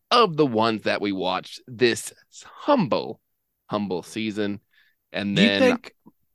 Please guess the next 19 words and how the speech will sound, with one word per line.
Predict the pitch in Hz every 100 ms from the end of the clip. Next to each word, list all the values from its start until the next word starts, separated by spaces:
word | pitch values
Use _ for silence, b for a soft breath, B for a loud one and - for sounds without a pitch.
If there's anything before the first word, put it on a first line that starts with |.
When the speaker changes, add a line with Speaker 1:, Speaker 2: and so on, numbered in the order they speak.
| _
Speaker 2:
go | 147
ahead, | 131 123 113
sorry. | - 107 127
Speaker 1:
No, | 117 98 -
no, | 120 117 98
you're, | 87 104 107 143
go | 117 117
ahead. | 160 156
Speaker 2:
I | -
was | 156
gonna | 147 190 170
say, | 180 151
do | 151
you | 208
think, | - 208 202 - - B B B _ -
I | 139
was | 143
thinking | - 180 165
about | 151 147 123